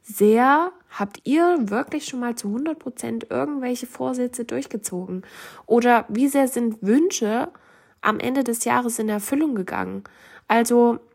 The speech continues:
denken wir einfach mal sechs Jahre zurück. Welche von den Menschen, die ihr vor sechs Jahren kennengelernt habt, ist immer noch an eurer Seite? Und welche nicht?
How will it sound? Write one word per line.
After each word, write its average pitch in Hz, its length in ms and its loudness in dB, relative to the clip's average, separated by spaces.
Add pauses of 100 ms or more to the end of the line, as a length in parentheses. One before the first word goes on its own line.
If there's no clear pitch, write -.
(380)
denken 285 340 2
wir 262 100 2
einfach 233 300 -2
mal 214 220 4
sechs 202 240 0
Jahre 185 260 2
zurück. - 360 -8 (880)
Welche 277 580 4
von 247 240 0
den 220 140 2
Menschen, 247 420 0
die 202 80 0
ihr 220 140 0
vor 226 140 0
sechs 247 260 -2
Jahren 233 180 0
kennengelernt 202 560 0
habt, 208 160 -6
ist 202 140 -6
immer 262 160 -2
noch 254 180 -2
an 220 140 -4
eurer 214 300 0
Seite? 202 520 -2 (640)
Und 208 220 4
welche 202 260 4
nicht? 220 500 0